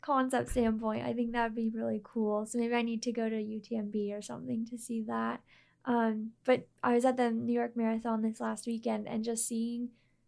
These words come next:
that and how the city comes together and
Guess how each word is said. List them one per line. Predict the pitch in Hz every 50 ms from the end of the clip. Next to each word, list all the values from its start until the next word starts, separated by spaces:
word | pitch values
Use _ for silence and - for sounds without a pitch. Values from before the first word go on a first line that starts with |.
| _ _ -
that | 214 202 226 220 220 226 254 - -
and | - 254 233 233 233
how | 226 233 240 233 233 233
the | 226 226 240 226
city | - - 247 220 233 240
comes | 233 - 254 254 247 247 247 -
together | - 262 240 220 220 214 214 220 240 247 247 247
and | - - - 240 226 226 226